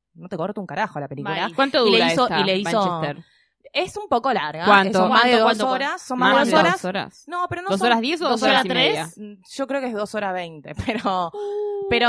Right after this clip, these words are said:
Speaker 2: no, bueno.
Speaker 1: no, y, pero no se siente, no se siente tan larga. Es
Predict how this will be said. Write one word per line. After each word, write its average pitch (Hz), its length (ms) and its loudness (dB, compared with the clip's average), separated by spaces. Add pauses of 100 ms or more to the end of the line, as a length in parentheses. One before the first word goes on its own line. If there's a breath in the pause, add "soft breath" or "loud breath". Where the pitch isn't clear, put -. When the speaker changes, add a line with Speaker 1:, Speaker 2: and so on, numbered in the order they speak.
Speaker 2:
no, 240 220 4 (100)
bueno. 302 300 -10
Speaker 1:
no, 262 300 -2
y, 277 280 -4
pero 339 160 -4
no 392 80 -4
se 403 100 -4
siente, 233 440 -2
no 202 80 -6
se 247 120 -10
siente 233 280 -8
tan 202 160 -4
larga. 185 400 -2
Es 330 420 -10